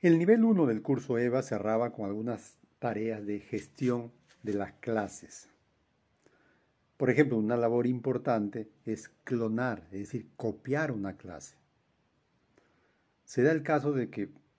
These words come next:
bueno, uno dictó un curso este semestre y de repente el siguiente voy a dictar el mismo curso.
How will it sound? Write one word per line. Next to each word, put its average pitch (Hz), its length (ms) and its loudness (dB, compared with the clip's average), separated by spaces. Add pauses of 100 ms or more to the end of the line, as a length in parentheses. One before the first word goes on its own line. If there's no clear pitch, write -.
(800)
bueno, 143 280 -4 (140)
uno 143 440 2 (180)
dictó 120 420 -4
un 131 100 0
curso 139 320 -4
este 143 160 -4
semestre 165 680 -2 (140)
y 123 60 -8
de 117 100 -2
repente 135 340 0
el 151 120 0
siguiente 165 600 2
voy 117 180 2
a 110 40 6
dictar 110 300 0
el 98 100 -2
mismo 110 300 -2
curso. 160 440 -4